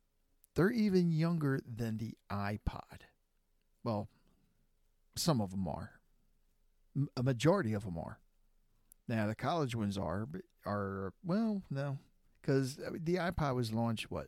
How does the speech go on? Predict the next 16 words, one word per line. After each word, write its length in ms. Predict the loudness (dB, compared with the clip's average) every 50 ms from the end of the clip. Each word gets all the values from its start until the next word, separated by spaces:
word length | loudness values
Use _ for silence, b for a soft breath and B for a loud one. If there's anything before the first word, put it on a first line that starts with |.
| -10 -10
uh, 300 | -10 -10 -10 -12 -14 -16 -12
two 160 | -8 -6 -4 -2
thousand 360 | -2 -2 -2 -2 -2 -4 -4
one. 220 | -6 -8 -10 -12 -14 -18 -20 b b b b b b b b b b b b b b b b b b b b b b b _ _ _ -20 -20 -20 _
So, 560 | -6 -2 2 2 4 4 4 2 0 -2 -6 -8 _ _
some 260 | -10 -4 -2 0 0 0
of 40 |
the 60 | 0 0
college 380 | 2 2 4 4 2 0 -2
ones 280 | -4 -2 -2 -2 -2 -2
were 200 | -2 -2 -2 0
maybe 280 | 0 -2 0 0 0
about 220 | 0 0 0 -2 -4
four 200 | -6 -6 -6 -6
or 40 | -6
five. 400 | -6 -6 -6 -6 -6 -10 -12